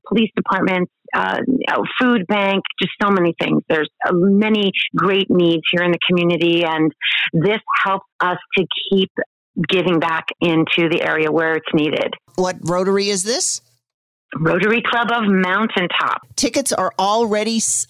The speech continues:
Speaker 2: on sale for July ninth, and that means it's going to happen. Woo!
Speaker 1: That, exactly. And there are three different ways to obtain the tickets. One,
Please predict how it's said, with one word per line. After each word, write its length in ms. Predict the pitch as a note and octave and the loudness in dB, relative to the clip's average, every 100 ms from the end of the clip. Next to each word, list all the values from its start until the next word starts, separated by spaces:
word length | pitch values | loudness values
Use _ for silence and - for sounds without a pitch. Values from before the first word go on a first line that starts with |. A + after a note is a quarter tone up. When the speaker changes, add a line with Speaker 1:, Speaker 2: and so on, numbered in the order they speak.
| - | -4
Speaker 2:
on 220 | F#3 F3+ | 0 0
sale 500 | - A#3 B3+ F#3 E3 | 0 0 0 0 -2
for 260 | - G3+ F#3 | -2 -2 0
July 460 | F#3 F3+ F#3+ G3+ | 0 0 0 0
ninth, 460 | G3 G#3+ A3 F3+ F#3 | -2 -2 -2 -4 -4
and 200 | - F3 | -2 2
that 240 | F3 G#3+ - | 2 0 -2
means 320 | A#3 A3+ A3 | 0 0 0
it's 140 | A#3 | -2
going 200 | - C4 | -2 -2
to 80 | C4+ | -2
happen. 460 | C#4 D4+ F#4+ A3 D#3+ | -2 -4 -2 0 2
Woo! 400 | B4 D#5 E4+ - - - _ _ _ _ | 4 4 2 -2 -12 -20 _ _ _ _
Speaker 1:
That, 560 | - F#3 E3+ G3+ F#3 F#3 | 0 2 2 0 -2 -2
exactly. 960 | F#3 F3 F#3+ E3+ E3 F#3+ G#3 F#3+ E3+ E3 | -2 0 0 0 0 0 0 0 0 0
And 120 | - G#3+ | -2 0
there 80 | |
are 80 | A3 A3+ | -2 -2
three 140 | F#4 | -2
different 240 | G4+ G#4+ | 0 0
ways 200 | C#4 B3+ - | 0 -2 -2
to 60 | B3 | -4
obtain 380 | F#3 - C4 | -4 -2 0
the 100 | B3 - | 0 0
tickets. 300 | F3+ F#3 F#3+ _ - - - - | -4 -2 -6 _ -14 -12 -12 -2
One, 280 | G3+ C#4+ | 2 2